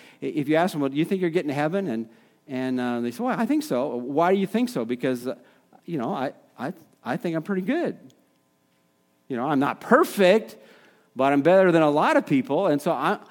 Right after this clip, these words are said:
I think that, that God will give me a passing grade." Based on what? Based on their life is not,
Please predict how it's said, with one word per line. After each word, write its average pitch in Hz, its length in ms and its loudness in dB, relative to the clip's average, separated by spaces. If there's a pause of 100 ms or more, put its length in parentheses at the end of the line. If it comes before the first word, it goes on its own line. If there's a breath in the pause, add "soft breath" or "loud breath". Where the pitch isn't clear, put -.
(180 loud breath)
I 196 140 4
think 208 480 0
that, 147 280 0
that 135 180 -2
God 151 260 0
will 156 80 -2
give 151 160 0
me 160 60 4
a 160 60 2
passing 175 420 -4
grade." 196 420 -6 (1120)
Based 175 280 0
on 175 260 0
what? 226 300 0
Based 143 280 -2
on 127 260 0
their 120 220 -2
life 180 440 -2
is 110 160 -6
not, 127 220 -4